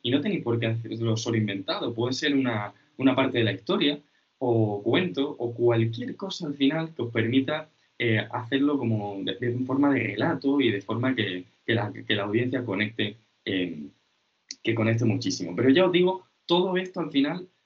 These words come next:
son cosas que podéis incorporar o no. Entonces, hay veces que se han de incorporar, veces que no, veces que, que, que podéis, em, y al final tenéis que hacer todas estas técnicas vuestras y buscar lo que os funciona a vosotros. No porque nosotros digamos,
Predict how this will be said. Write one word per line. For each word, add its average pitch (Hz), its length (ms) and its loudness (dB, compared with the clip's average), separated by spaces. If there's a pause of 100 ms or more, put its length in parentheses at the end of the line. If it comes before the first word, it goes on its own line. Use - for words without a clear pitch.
(140)
son 151 560 -4 (840)
cosas 151 360 -2
que 120 140 -2
podéis 120 320 0
incorporar 170 440 -4
o 120 80 -4
no. - 180 -10 (520)
Entonces, 107 500 -6 (600)
hay 113 120 -4
veces 127 260 -2
que 117 140 -4
se 104 220 -4
han 117 120 -2
de 123 60 0
incorporar, 170 580 0
veces 110 300 -4
que 127 100 -6
no, 180 240 -4 (220)
veces 113 220 -8
que, 117 160 -6
que, 107 280 -2
que 98 100 -10
podéis, 175 680 -2 (280)
em, 107 580 0 (220)
y 147 80 0
al 143 140 2
final 165 280 0
tenéis 160 260 -2
que - 80 -2
hacer 143 320 -4
todas 160 320 -2
estas 151 240 -12
técnicas 143 440 -2
vuestras 165 680 -4
y 127 120 -4
buscar 117 340 2
lo 156 180 4
que 120 60 -2
os 117 160 -2
funciona 113 460 0
a - 20 2
vosotros. 113 420 -6
No 110 200 -2
porque 131 300 0
nosotros 123 440 -4
digamos, 110 420 -2